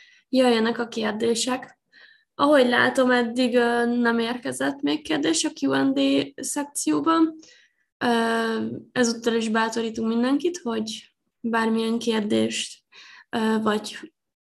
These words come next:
hozzászólást osszon meg velünk a Q and A szekcióban, de addig is nekem, ö, nekem len-, ö, lenne egy kérdésem, hogy, ö,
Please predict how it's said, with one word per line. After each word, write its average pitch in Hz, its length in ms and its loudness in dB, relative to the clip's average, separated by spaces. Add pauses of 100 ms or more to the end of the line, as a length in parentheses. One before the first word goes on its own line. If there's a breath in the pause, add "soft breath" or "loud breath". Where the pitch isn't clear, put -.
(200)
hozzászólást 226 920 0
osszon 233 300 -2
meg 262 220 2
velünk 262 420 2 (640 loud breath)
a 220 280 0 (180)
Q 294 100 0
and 285 200 4
A 277 80 4
szekcióban, 269 840 2
de 254 80 2
addig 247 460 2
is 226 180 -4
nekem, 247 360 -2
ö, 240 380 2 (640)
nekem 233 340 0
len-, 233 400 -2
ö, 233 260 -2
lenne 240 260 0
egy 220 220 0
kérdésem, 247 720 -2
hogy, 233 440 -4
ö, 226 360 -2